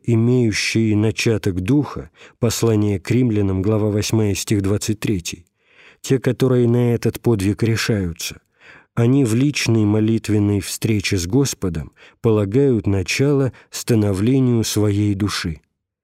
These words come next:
Молитва в духе и истине. Евангелие от Иоанна, глава четвертая, стих двадцать третий.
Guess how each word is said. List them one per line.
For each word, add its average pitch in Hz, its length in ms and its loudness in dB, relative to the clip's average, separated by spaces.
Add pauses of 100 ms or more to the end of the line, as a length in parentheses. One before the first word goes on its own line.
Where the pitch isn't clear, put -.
(520)
Молитва 110 920 0
в 92 160 -4
духе 123 440 -2
и 120 400 0
истине. 87 540 -6 (320)
Евангелие 104 800 0
от 95 120 -6
Иоанна, 120 560 2
глава 127 300 0
четвертая, 107 640 -2
стих 98 280 -2
двадцать 95 400 -2
третий. - 480 -6